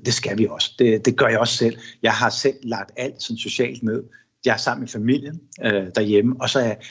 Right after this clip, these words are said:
på arbejde herinde, hvor vi er meget få, og det er det samme. Vi har nogle taskforce-møder, altså hver dag, så er vi sådan en gruppe i Tivoli med vores direktør og så videre, hvor vi mødes, øh, og diskuterer, hvad er op og hvad er ned. Det foregår via Teams, altså hvor vi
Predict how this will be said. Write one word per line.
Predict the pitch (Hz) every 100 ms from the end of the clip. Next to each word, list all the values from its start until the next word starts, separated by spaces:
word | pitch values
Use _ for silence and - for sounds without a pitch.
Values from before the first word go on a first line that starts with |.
| -
på | 120
arbejde | 120 143 147 -
herinde, | 123 120
hvor | 120
vi | 110
er |
meget | 101 101 139
få, | - 127
og | 110
det | 110
er |
det | 110
samme. | - - 92 123 170 - - - _ 143 110 -
Vi | 110
har | 101 123
nogle | 127 120
taskforce-møder, | - 123 139 - 135 117 - 120 113 -
altså | - 113
hver | 131 120
dag, | 127 120 - - -
så | - 113 123
er | 117
vi | 123
sådan | 131 123
en | 117
gruppe | 117 131 139
i | 110
Tivoli | - 156 175
med | 143 104 104 92 107
vores | 113 95 87 -
direktør | - 98 - 170 185
og | -
så | 123
videre, | 117 127 - - -
hvor | 101
vi | 98
mødes, | 110 123 175 - - 123
øh, | 113 117
og | 113
diskuterer, | - - - 117
hvad | 110 113
er |
op | - 117 117
og | 104
hvad | 110
er | 113
ned. | 120 123 - -
Det | 117
foregår | 120 120 123 120 101
via | 104
Teams, | 95 - 151 170 -
altså | 113 - 98
hvor | 95
vi | 95